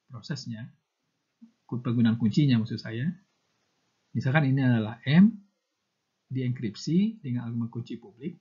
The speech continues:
tapi menggunakan private key. Private key si pengirim. Lalu di si-, di, kemudian di-, didekripsi dengan menggunakan public key si pengirim. Hasilnya tetap sama dengan M.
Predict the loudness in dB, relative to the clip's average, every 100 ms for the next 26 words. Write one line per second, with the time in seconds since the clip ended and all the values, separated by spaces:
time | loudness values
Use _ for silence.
0 | _ -16 -8 2 4 4 0 -4 -6 -8
1 | -8 -4 -4 -6 -8 -8 -8 -12 -12 _
2 | -8 -8 -10 _ _ _ _ _ _ _
3 | _ -20 -20 -16 -12 -12 -12 -10 -6 -6
4 | -8 -16 -20 _ _ _ _ _ _ _
5 | _ _ _ -16 -12 -4 2 2 0 -6
6 | -10 -10 -12 _ -8 -6 -6 -10 -8 -4
7 | 0 0 0 -4 -4 -6 -6 -8 -10 -2
8 | -2 0 -2 -2 -2 -2 -6 -8 -4 -4
9 | -4 _ -6 -6 -8 -14 _ -10 -10 -10
10 | -10 -6 -6 -8 -14 _ _ -6 -6 -4
11 | -8 -4 0 0 -2 _ _ _ _ _
12 | -12 -6 -6 -6 -6 -4 -4 -4 -6 _
13 | _ -2 -2